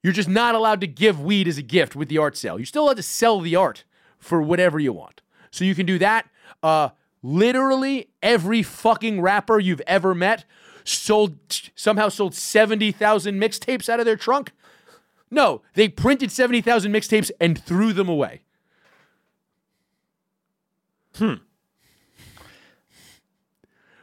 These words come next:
Speaker 1: Like, the
Speaker 2: Is that how Jeezy got his start?
Speaker 1: That's how every single rapper you've ever heard of got their start. Except Drake.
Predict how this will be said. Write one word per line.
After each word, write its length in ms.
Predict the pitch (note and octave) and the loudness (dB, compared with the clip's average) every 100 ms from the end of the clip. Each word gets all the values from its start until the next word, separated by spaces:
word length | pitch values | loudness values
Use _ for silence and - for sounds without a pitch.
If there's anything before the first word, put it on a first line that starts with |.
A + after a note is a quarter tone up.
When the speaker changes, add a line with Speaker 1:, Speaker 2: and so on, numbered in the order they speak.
| _ _ _ _ _ _ _ _ _ _ _ - | _ _ _ _ _ _ _ _ _ _ _ 2
Speaker 1:
Like, 460 | G3 G3+ - E3+ | 2 2 -4 -12
the 260 | E3 E3+ - - | -12 -14 -18 -20
Speaker 2:
Is 260 | E3 A#2+ | -20 -10
that 140 | B2 C3+ | -4 0
how 100 | D#3 | 0
Jeezy 400 | A#2 B2 B2+ D3+ | -2 -4 -2 2
got 120 | E3 | 2
his 140 | E3+ | 0
start? 420 | - G3 G3 A#3 - - _ _ | -2 0 0 -4 -18 -20 _ _
Speaker 1:
That's 220 | A#3 B3 | 0 0
how 240 | E3+ A3+ A#3+ - | -2 0 0 0
every 360 | A#3 A#3+ C4+ | 0 2 2
single 460 | - - C4 B3+ A3+ | 2 0 2 2 2
rapper 360 | G#3+ G#3+ G#3 | 2 2 2
you've 240 | G#3 F#3+ F3+ | 2 2 2
ever 300 | G3 F#3+ F#3+ | 2 4 4
heard 220 | F3+ F3+ | 4 2
of 120 | E3+ | 2
got 220 | D3 E3 | 0 0
their 100 | E3 | -2
start. 420 | D#3 - A#2 - - _ _ _ _ _ _ _ _ _ - - - - - _ - | -2 0 -2 -4 -18 _ _ _ _ _ _ _ _ _ -20 -18 -18 -20 -20 _ -6
Except 320 | D3+ G#3 F3 | 0 2 2
Drake. 340 | C#3+ G#2 - | 0 -4 -8